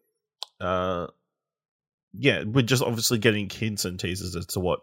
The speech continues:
all this Swarm stuff is, and the, or the time is, that's what's, time's breaking apart, and that's what's caused the tardis to leak <laughs> and, like,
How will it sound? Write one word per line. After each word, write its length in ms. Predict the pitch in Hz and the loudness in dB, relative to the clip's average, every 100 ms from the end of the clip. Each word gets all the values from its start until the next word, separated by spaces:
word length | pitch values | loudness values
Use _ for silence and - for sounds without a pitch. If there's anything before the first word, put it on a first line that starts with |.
| _ _ _ _ _ 104 | _ _ _ _ _ 0
all 160 | 98 | 2
this 440 | 95 95 - - - | 2 0 -2 -4 -6
Swarm 380 | - - 101 98 | -6 0 0 0
stuff 300 | - 98 - | 2 2 2
is, 460 | 95 95 92 - - | -2 -2 -2 -6 -8
and 240 | 87 101 - _ - | -12 -14 -18 _ -4
the, 120 | 80 | -2
or 280 | 65 90 - _ _ _ | 0 -4 -4 _ _ _
the 80 | - | -8
time 720 | - 120 117 117 113 113 98 _ - - - | 0 4 6 4 2 -2 -6 _ -20 -20 -12
is, 140 | - 98 | -4 -2
that's 240 | 120 - | -2 -2
what's, 400 | 117 107 - - _ _ - | -4 -2 -6 -8 _ _ -2
time's 280 | 123 123 113 | 2 2 6
breaking 360 | 117 117 117 | 6 6 2
apart, 440 | 107 - 113 117 - | 0 6 8 8 6
and 80 | 101 | -2
that's 160 | - | -2
what's 220 | 110 - - - | -4 -6 -12 -2
caused 280 | 120 110 - | 2 2 0
the 100 | 95 | -4
tardis 440 | - 104 104 - | 4 4 4 0
to 240 | 87 71 110 _ _ _ _ _ _ _ 110 | 0 0 -2 _ _ _ _ _ _ _ -2
leak 440 | 104 110 - - _ _ _ | 2 2 0 -16 _ _ _
<laughs> 1000 | - - _ _ _ _ _ _ _ _ | -16 -16 _ _ _ _ _ _ _ _
and, 180 | 90 101 - - _ _ _ | -14 -12 -14 -20 _ _ _
like, 180 | - 69 | -6 -6